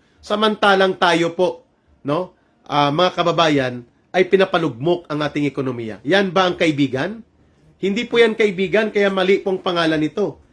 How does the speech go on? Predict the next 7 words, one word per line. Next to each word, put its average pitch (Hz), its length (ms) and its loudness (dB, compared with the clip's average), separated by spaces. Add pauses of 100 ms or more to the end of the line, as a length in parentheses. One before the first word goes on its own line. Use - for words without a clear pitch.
(340)
Ang 180 160 -2
nakalagay 180 420 2
dito, 196 280 0
U 190 280 2
S - 520 -4 (260)
Philippines 190 840 4 (300)
Agreement 202 760 0